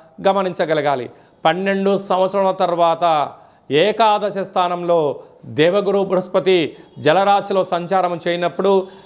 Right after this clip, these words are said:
ఇది చాలా యోగదాయకం. సత్ప్రవర్తన, ఆధ్యాత్మిక చింతన, తల్లిదండ్రుల యొక్క సేవ, సంపూర్ణమైనటువంటి ఆయుర ఆరోగ్యాల్ని కాపాడుకోగలిగితే అదే మహాసంపద. పెట్టుబడులు,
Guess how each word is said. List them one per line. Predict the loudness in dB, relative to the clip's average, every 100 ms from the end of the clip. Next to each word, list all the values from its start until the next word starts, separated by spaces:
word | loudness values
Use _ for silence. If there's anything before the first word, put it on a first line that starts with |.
| -10 0
ఇది | 4 4 0 0
చాలా | 0 2
యోగదాయకం. | 0 0 -2 0 0 0 0 -4 -8 -10 _ -2
సత్ప్రవర్తన, | -2 -2 -2 2 0 0 -2 -2 -6 -16 -10 0
ఆధ్యాత్మిక | 0 0 -6 -2 -2 -2 -8 -4
చింతన, | -4 -4 -2 -2 0 -4 -8 -20 -12 -2
తల్లిదండ్రుల | 0 2 0 0 2
యొక్క | 0 0 -2
సేవ, | 0 2 2 0 -8 -20 -20 -18 -12
సంపూర్ణమైనటువంటి | -4 -4 0 0 2 0 0 -2 0 2 0 -2 -16 -10 0
ఆయుర | 2 2 2 2
ఆరోగ్యాల్ని | 2 0 0 -2 -4
కాపాడుకోగలిగితే | 0 0 0 -2 -2 -4 -2 -2 0 0 -2 -6 -14 -2
అదే | 0 2 2
మహాసంపద. | 2 0 0 -2 -2 -4 -4 -2 0 2 0 -4 -18 _ -6
పెట్టుబడులు, | -2 2 2 0 0 -2